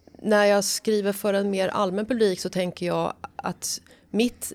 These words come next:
mitt filosofiska intresse kommer sig av ett politiskt intresse. Jag blev filosof därför att jag är intresserad av politik och av samhällsfrågor.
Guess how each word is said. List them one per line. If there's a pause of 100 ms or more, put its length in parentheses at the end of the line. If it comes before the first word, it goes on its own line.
(140)
mitt
filosofiska
intresse
kommer
sig
av
ett
politiskt
intresse.
Jag
blev
filosof
därför
att
jag
är
intresserad
av
politik
och
av
samhällsfrågor.